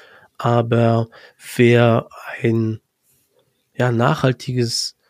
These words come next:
solides Business aufbauen will, das trotzdem viel Spaß machen kann, was trotzdem einen sehr extrem challenged, dann,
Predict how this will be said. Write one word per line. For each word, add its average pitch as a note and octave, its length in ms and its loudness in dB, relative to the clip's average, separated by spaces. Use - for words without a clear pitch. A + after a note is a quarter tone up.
solides C#3 540 0
Business C3+ 440 -2
aufbauen A#2 500 -6
will, A#2 100 -4
das - 220 -8
trotzdem B2+ 480 -2
viel D3 160 -4
Spaß - 380 -2
machen B2+ 240 0
kann, A#2+ 280 -4
was A#2+ 160 -4
trotzdem F3+ 420 -2
einen B2 260 0
sehr B2 120 -6
extrem B2+ 380 -4
challenged, C3+ 580 0
dann, B2+ 320 -4